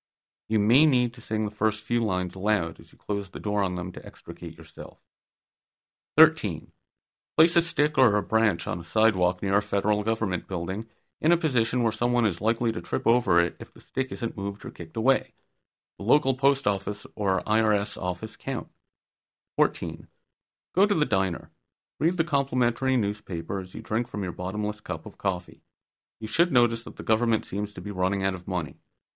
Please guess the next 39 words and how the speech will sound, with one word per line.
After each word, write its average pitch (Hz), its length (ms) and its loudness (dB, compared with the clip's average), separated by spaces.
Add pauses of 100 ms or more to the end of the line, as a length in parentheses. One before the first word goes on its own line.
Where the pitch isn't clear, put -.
(340)
Letters 151 340 4
to 135 60 -4
the 120 200 2
editor 107 460 4
are 87 60 -2
getting 98 240 -2
more 104 200 2
shrill 104 420 -2
and 92 100 -2
making 92 320 -2
less 90 200 -4
sense. - 460 -10 (840)
Note 160 200 4
the 151 60 2
number 135 300 4
of 98 100 2
men 110 320 2
versus 101 460 -8
the - 80 -6
number 107 260 2
of 98 140 2
women 104 280 0
expressing 98 520 -4
such - 240 -8
opinions. - 580 -10 (580)
If 104 120 -6
you 120 120 4
are 123 80 6
on 131 100 4
the 127 80 4
more 143 220 4
prominently 139 600 0
represented 87 640 -4
gender, 90 460 -2 (320)
skip 185 260 -2
ahead 120 300 0
to 104 100 -6
task - 380 -4
sixteen. - 640 -8